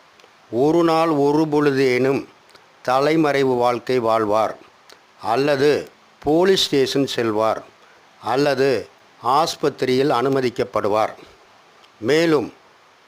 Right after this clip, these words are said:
அவர் வசிக்கும் வீட்டில், தொழில் செய்யும் இடத்தில் அல்லது வேலை பார்க்கும் இடத்தில் அவருடைய சொத்தில்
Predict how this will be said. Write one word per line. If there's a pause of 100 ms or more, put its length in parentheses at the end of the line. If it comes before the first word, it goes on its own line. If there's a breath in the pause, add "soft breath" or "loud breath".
(140)
அவர்
வசிக்கும்
வீட்டில், (680)
தொழில்
செய்யும்
இடத்தில் (600)
அல்லது
வேலை
பார்க்கும்
இடத்தில் (680)
அவருடைய
சொத்தில்